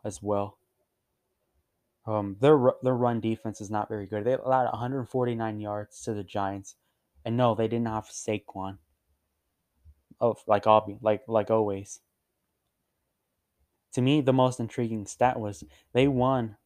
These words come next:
in the air game, two eighty-six to ninety-six. The Giants barely can get anything going throughout the air. Daniel Jones' stat line was fifteen for twenty, a hundred and ten yards, and a touchdown.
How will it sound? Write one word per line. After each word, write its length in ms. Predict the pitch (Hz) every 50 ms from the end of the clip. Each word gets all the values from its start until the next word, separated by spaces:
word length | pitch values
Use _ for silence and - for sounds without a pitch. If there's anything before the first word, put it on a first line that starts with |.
| - - _
in 120 | - 117 110
the 120 | 113 -
air 220 | 123 117 113 113
game, 260 | 104 107 104 104 101 -
two 220 | - - 135 131
eighty-six 600 | 131 127 120 120 110 - - - 120 110 - -
to 120 | - 110 107
ninety-six. 960 | 104 104 117 127 139 143 139 127 117 107 - - - - 117 104 95 - - _ - - - - - - - - -
The 120 | 127 123
Giants 640 | 107 - - 135 143 156 160 160 147 151 - - _ - 117 -
barely 360 | - 127 120 131 131 127 127 117
can 240 | - - 120 113
get 280 | 107 117 113 113 - _ _ _ _ _ _ _ _ _ _ 123
anything 460 | 127 135 135 120 - - 110 98 95 104 113
going 420 | 104 110 104 101 101 98 98 101 101 101 _ _ _ _ - - - - - - _ _ _ _ _ _ _ _
throughout 320 | - 117 113 104 104 -
the 140 | - 107 104
air. 120 | 104 101 - - - - - _ _ -
Daniel 300 | - 135 147 160 165 160
Jones' 380 | 131 139 139 139 139 127 117 -
stat 280 | - - 120 117 -
line 160 | - 107 107
was 140 | 104 101 -
fifteen 360 | - - 123 120 _ - 123
for 140 | 117 - 117
twenty, 420 | - - - 113 107 107 107 107 -
a 60 | -
hundred 300 | 113 113 113 113 123 120
and 140 | 113 107 101
ten 300 | - - 117 110 110 107
yards, 460 | 104 104 104 101 98 95 95 95 -
and 120 | - 110 104
a 60 | 95
touchdown. 540 | - - 110 107 - - - 101 95 95